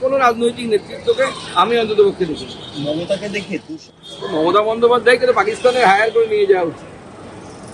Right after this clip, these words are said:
Speaker 1: মমতা বন্দ্যোপাধ্যায়কে দেখে যদি দুশো ভারতীয় সেনা পালিয়ে যায়, মমতা বন্দ্যোপাধ্যায়ের এখানে মিস ইউজ হচ্ছে, ওনার পাকিস্তানে যাওয়া উচিত, আসিফ মুনিরের সাথে সাহায্য করা উচিত ওনাকে। ভারতীয় সেনা কাউকে ভয় পায় না, ওনার মতো লোককে তো ভয় পাওয়ার কোনো প্রশ্নই নেই।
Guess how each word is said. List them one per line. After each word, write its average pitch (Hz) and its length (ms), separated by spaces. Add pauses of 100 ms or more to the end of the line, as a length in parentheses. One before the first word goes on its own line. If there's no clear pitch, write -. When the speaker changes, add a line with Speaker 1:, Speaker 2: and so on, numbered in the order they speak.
(140)
Speaker 1:
মমতা 190 280
বন্দ্যোপাধ্যায়কে 240 640
দেখে 240 160
যদি 254 100
দুশো 208 300
ভারতীয় 220 420
সেনা 233 220
পালিয়ে 233 360
যায়, 165 220 (460)
মমতা 240 320
বন্দ্যোপাধ্যায়ের 269 540
এখানে 262 180
মিস 262 300
ইউজ 269 260
হচ্ছে, 185 360 (540)
ওনার 254 160
পাকিস্তানে 294 500
যাওয়া 254 220
উচিত, 226 260
আসিফ 214 280
মুনিরের 254 380
সাথে 247 220
সাহায্য 214 340
করা 202 160
উচিত 170 240
ওনাকে। 156 280 (600)
ভারতীয় 185 320
সেনা 214 220
কাউকে 202 340
ভয় 151 220
পায় 185 180
না, 220 200 (680)
ওনার 190 260
মতো 214 240
লোককে 214 280
তো 220 60
ভয় 170 200
পাওয়ার 196 240
কোনো 208 220
প্রশ্নই 208 360
নেই। 240 180